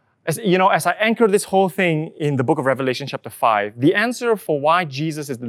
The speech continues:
line of Judah can only be found in the book of Genesis, all the way at the very beginning. So allow me to tell you a story before I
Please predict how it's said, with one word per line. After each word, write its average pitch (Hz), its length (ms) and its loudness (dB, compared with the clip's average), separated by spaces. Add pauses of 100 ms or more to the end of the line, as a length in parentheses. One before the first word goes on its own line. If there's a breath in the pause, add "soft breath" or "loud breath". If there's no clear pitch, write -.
(120)
line 135 160 0
of 107 100 -8
Judah 127 320 -8
can 143 220 -10
only 190 280 -4
be 151 100 -6
found 131 400 -6
in 135 140 -8
the 120 60 -6
book 151 380 -2
of 160 260 -2 (400)
Genesis, 104 600 -8 (380)
all 143 120 2
the 156 100 2
way 143 280 2 (260 soft breath)
at 117 100 -4
the 123 80 0
very 131 220 2
beginning. 113 500 -4 (160 soft breath)
So 208 200 4
allow 208 220 6
me 330 120 2
to 311 80 2
tell 202 260 2
you 185 120 2
a 147 40 4
story 147 720 2 (120)
before 165 380 2
I 160 160 2